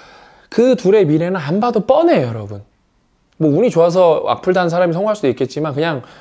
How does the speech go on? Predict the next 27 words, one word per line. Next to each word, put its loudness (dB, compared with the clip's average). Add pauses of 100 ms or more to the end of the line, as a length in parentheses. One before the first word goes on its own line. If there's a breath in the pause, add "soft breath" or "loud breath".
(260 loud breath)
오래 4
가면은 -6
결국 -8
평균 -4
회귀가 0
일어나서 -4
긍정적 -4
마인드로 -2 (680 loud breath)
맞아요. 2
그 0
사람이 0
말하는 0
스킬이 -2
떨어져서 0
비아냥도 -2
있을 -6
수도 -4
있고 -4
뭐도 -2
있을 -2
수도 -4
있고 -4
나쁜 -2
것도 -2
있을 -8
수도 -6
있는데 -4